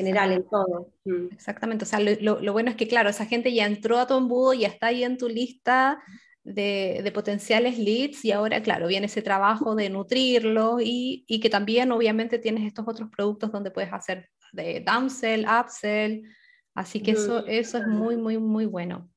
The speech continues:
Speaker 2: Si hubiera, em, aprendizajes que, que, que tomar de, de tu lanzamiento, ¿tienes algo que decir? Sí, sabes que la próxima vez yo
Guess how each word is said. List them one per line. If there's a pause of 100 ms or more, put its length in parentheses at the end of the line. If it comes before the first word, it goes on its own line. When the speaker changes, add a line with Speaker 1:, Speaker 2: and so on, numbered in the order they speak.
(200)
Speaker 2:
Si
hubiera,
em, (260)
aprendizajes (180)
que,
que,
que
tomar
de,
de
tu
lanzamiento,
¿tienes
algo
que
decir?
Sí,
sabes
que
la
próxima
vez
yo